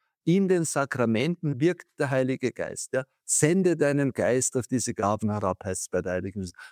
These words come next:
Bei der Firmung, Handauflegung, von oben kommt Gottes Geist. Also alle Sakramente sind jetzt eben pneumatisch, nicht? Und das geschieht dann eben sofort nach der Predigt des Petrus. Also das heißt, aus der Konkretion, aus der sakramentalen Konkretion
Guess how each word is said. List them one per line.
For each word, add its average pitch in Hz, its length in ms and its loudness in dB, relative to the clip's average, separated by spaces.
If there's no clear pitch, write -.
Bei 131 120 4
der 139 140 2
Firmung, 151 560 2
Handauflegung, 110 1160 0
von 156 340 0
oben 131 360 0
kommt 107 300 -4
Gottes 104 380 -8
Geist. 92 280 -8
Also 123 300 0
alle 170 300 4
Sakramente 139 920 0
sind 160 340 0
jetzt 156 260 0
eben 139 340 -2
pneumatisch, 107 1000 0
nicht? - 220 -10
Und 139 260 -2
das 117 300 -2
geschieht 151 420 -2
dann 151 160 2
eben 135 240 0
sofort 117 460 0
nach 135 160 0
der 123 140 0
Predigt 120 640 -2
des 123 180 -2
Petrus. 185 540 0
Also 131 240 2
das 117 280 0
heißt, 139 340 0
aus 123 200 0
der 127 120 0
Konkretion, 170 1040 0
aus 120 200 -2
der 123 100 -4
sakramentalen 135 840 -2
Konkretion 120 720 -2